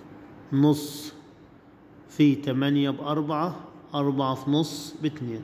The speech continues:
من عشرة. طبعا لو قال لي الزاوية بين اتجاه المجال ومساحة السطح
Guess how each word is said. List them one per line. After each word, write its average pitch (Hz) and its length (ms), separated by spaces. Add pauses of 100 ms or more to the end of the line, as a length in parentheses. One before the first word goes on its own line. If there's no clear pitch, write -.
(500)
من 135 180
عشرة. 104 280 (1500)
طبعا 131 260
لو 139 180
قال 147 180
لي 135 340
الزاوية 143 420
بين 135 280
اتجاه 131 640
المجال 131 640
ومساحة 127 920
السطح - 600